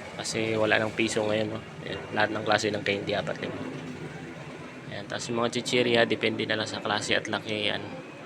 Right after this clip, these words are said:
Merong eleven, merong nine, merong tag eighteen. Depende na lang. Tapos lahat ng maliliit na dingdong at mani ay apat lima na rin. Para may konti kayong tubo, no? Kasi wala na talagang piso ngayon.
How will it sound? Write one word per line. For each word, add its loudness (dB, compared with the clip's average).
Merong 4
eleven, 2
merong 2
nine, 0
merong -4
tag 6
eighteen. 2
Depende -2
na -4
lang. -6
Tapos -2
lahat 6
ng -2
maliliit 0
na -2
dingdong -2
at -10
mani -4
ay 0
apat 2
lima 2
na 0
rin. -2
Para 0
may 0
konti -2
kayong -2
tubo, -2
no? -8
Kasi -2
wala 0
na -4
talagang -4
piso -2
ngayon. -6